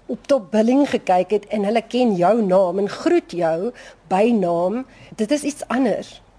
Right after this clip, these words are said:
As jy inloop na 'n plek en iemand ken jou naam presies en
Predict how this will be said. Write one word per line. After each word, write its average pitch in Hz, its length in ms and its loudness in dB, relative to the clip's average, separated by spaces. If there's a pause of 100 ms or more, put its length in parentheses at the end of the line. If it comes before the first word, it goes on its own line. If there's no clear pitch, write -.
(300)
As 190 140 -8
jy 240 140 0
inloop 233 540 4 (340)
na 214 140 0
'n 220 120 0
plek 226 280 -2
en 233 80 -4
iemand 269 260 2
ken 247 260 2
jou 190 280 4
naam 196 400 2
presies 233 600 -4
en 190 280 0